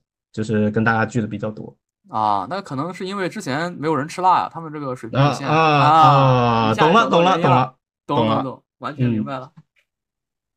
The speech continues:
Speaker 2: 那反正就是这个学期的差别，就是刚刚结束的那个学期，大二上学期应该会比，呃，大一上，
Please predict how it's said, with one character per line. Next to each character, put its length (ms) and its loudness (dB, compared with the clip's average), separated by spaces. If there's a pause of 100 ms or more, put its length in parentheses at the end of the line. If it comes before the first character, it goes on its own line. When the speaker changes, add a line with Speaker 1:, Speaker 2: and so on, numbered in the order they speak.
(160)
Speaker 2:
那 300 2 (340)
反 120 0
正 140 -2
就 100 -6
是 380 -4
这 140 -4
个 80 0
学 180 -6
期 240 -8
的 460 -2
差 240 -6
别， 240 -12
就 80 -16
是 340 -8
刚 140 -2
刚 100 2
结 120 -2
束 160 -2
的 60 0
那 100 -6
个 260 -12
学 160 -16
期， 260 -16
大 100 0
二 180 2
上 160 -4
学 100 -8
期 180 -14
应 80 -8
该 160 -4
会 240 -8
比， 720 -16 (420)
呃， 480 -6 (200)
大 160 6
一 180 -4
上， 300 0